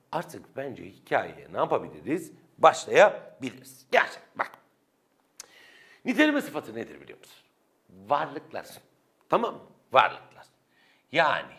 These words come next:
isimlerin önüne gelerek, önüne gelerek. Onların, tamam mı? Onları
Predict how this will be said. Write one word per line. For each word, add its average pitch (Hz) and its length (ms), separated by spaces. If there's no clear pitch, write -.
isimlerin 104 640
önüne 196 320
gelerek, - 580
önüne 101 720
gelerek. - 600
Onların, 247 640
tamam 196 260
mı? - 160
Onları 123 480